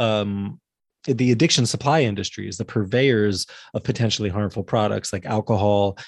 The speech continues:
and like tobacco and like others could say, "Oh, our,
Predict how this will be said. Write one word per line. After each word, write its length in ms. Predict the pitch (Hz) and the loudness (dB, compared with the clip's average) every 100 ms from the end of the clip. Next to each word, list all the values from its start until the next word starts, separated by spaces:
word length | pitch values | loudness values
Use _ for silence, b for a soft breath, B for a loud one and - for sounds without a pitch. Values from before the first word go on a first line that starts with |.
| B | B
and 120 | 113 101 | -6 -4
like 100 | 95 | -4
tobacco 760 | 98 101 98 95 98 95 104 | -4 -2 -2 -2 -2 -2 -2
and 120 | 120 | -2
like 180 | 104 98 | -4 2
others 320 | 185 220 123 | 4 4 2
could 200 | - 120 | 2 -2
say, 300 | - 190 120 B B B | 2 4 4 B B B
"Oh, 120 | 160 | 2
our, 280 | 165 214 277 | 4 4 2